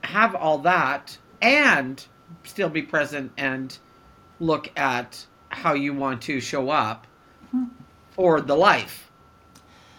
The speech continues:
Speaker 2: Well, I still
Speaker 1: While
Speaker 2: got,
Speaker 1: honoring
Speaker 2: still got one.
Speaker 1: your, pardon?
Speaker 2: Yeah.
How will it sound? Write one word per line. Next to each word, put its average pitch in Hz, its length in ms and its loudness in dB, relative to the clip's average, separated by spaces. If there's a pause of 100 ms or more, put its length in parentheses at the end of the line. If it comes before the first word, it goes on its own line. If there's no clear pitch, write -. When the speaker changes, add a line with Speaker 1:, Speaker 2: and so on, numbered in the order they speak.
(120)
Speaker 2:
Well, 240 260 2
I 247 120 4
still - 240 -2
Speaker 1:
While 175 100 10
Speaker 2:
got, 165 180 8
Speaker 1:
honoring 165 380 2
Speaker 2:
still 151 140 -2
got 269 260 2
one. 180 180 -2
Speaker 1:
your, - 120 -6 (560)
pardon? 160 260 2
Speaker 2:
Yeah. - 40 -14